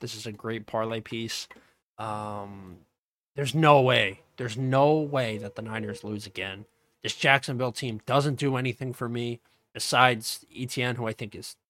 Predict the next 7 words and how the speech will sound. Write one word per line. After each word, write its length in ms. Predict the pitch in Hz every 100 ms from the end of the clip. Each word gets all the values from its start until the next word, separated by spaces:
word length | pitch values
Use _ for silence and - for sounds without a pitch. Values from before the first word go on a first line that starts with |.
| _ -
fantastic. 720 | 110 - 120 117 - 104 - _ _ _ _
I 120 | 113 113
just, 340 | 127 - - _ -
I 80 | 104
can't 260 | - 127
see 180 | - 135
it. 160 | 107